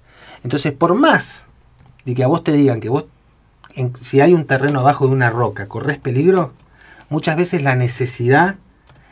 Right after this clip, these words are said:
te lleva a, a cometer ese tipo de cosas porque vos lo sentís como una necesidad imperiosa. Es un derecho humano tener un hogar, hasta que inclusive está que en la Constitución Nacional por algo. Por esas son cosas, digamos, que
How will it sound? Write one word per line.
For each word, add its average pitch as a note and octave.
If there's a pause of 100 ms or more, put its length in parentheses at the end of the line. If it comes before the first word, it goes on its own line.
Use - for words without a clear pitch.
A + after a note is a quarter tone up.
(520)
te B2
lleva E3
a, B2
a G#2+
cometer A2
ese A2+
tipo G#2+
de G#2+
cosas A#2+
porque A2
vos B2
lo F3+
sentís D3
como D#3+
una C3+
necesidad A2+
imperiosa. C3
Es G3 (220)
un F#3
derecho D#3+
humano C3
tener G#2
un G#2+
hogar, G#2
hasta B2
que G#2
inclusive A2
está C#3+
que C#3
en A2+
la A2
Constitución G#2+
Nacional D3 (100)
por G2+
algo. D3 (680)
Por C3+
esas C4
son A3
cosas, G3
digamos, D3
que A#2